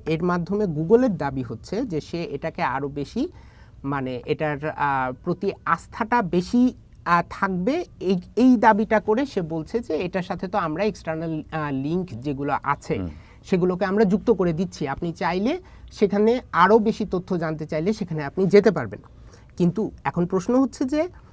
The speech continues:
Speaker 1: আগে যেখানে আমি হয়তো একটা ইনফরমেশন ঘাটার জন্যে বা একটা ইনফরমেশন খুঁজে বের,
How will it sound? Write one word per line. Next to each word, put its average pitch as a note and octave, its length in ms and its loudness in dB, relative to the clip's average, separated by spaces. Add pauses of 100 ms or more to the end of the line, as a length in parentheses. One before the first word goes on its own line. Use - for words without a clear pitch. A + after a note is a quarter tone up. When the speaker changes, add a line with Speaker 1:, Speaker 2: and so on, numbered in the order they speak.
(160)
Speaker 1:
আগে G#3+ 400 4
যেখানে G3+ 640 2
আমি F3+ 280 4
হয়তো G3+ 300 0
একটা F3 320 0
ইনফরমেশন A3 720 2
ঘাটার E3 400 2
জন্যে B2+ 440 -4 (280)
বা D3 80 -2
একটা D#3 240 -2
ইনফরমেশন F#3+ 680 -2
খুঁজে A3+ 360 2
বের, F3 180 0